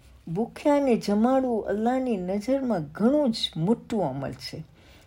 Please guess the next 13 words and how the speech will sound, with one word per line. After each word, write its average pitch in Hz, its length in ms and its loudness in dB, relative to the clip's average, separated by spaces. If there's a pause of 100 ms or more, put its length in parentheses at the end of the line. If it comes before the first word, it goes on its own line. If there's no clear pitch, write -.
(120)
અને 202 220 -4
આના 254 340 0
બારામાં 247 480 2
કુરઆનમાં 214 720 -2
ઘણે 262 400 4
ઠેકા-, 214 500 -2
ઘણા 262 300 0
ઠેકાણે 175 540 -4
એનું 170 340 -4
જિકર 202 400 0
કરવામાં 143 580 -4
આવ્યું 143 260 -8
છે. 156 260 -12